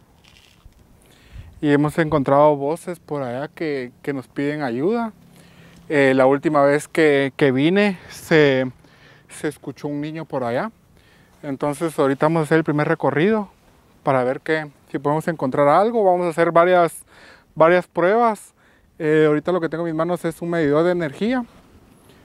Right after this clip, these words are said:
Como pueden ver, eh, está a cero.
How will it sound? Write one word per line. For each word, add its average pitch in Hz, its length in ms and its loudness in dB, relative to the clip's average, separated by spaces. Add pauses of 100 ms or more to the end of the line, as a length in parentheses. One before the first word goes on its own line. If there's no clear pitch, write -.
(280)
Como 151 180 -6
pueden 156 380 2
ver, 180 480 0
eh, 139 420 0 (680)
está 151 360 2
a 143 60 4
cero. 233 320 -2